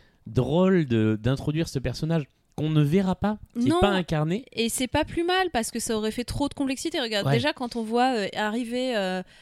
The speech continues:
Speaker 2: Mariah Reynolds, on, on, on commence à être un peu perdu. Faut pas qu'on ait trop de personnages, et je crois que Lin-Manuel Miranda l'a très bien compris.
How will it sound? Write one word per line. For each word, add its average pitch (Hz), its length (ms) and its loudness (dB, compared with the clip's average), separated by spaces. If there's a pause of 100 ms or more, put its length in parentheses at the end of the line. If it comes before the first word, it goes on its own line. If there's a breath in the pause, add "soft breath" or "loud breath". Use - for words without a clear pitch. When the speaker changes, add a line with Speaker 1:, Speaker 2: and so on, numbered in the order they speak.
(160 loud breath)
Speaker 2:
Mariah 208 400 0
Reynolds, 240 420 -2
on, 196 400 -6
on, 190 420 -6
on 196 80 -8
commence 233 300 -4
à 233 80 -2
être - 160 -6
un 220 60 -4
peu 233 120 0
perdu. 294 280 -2
Faut - 100 -10
pas 392 120 0
qu'on 349 140 -4
ait 277 60 0
trop 269 220 -8
de - 80 -20
personnages, 285 500 -4
et 277 60 -2
je - 80 -6
crois 254 160 -4
que 208 300 -4
Lin-Manuel 226 520 -4
Miranda 226 320 -4
l'a 233 100 -2
très - 200 -6
bien 233 160 -4
compris. 254 320 -4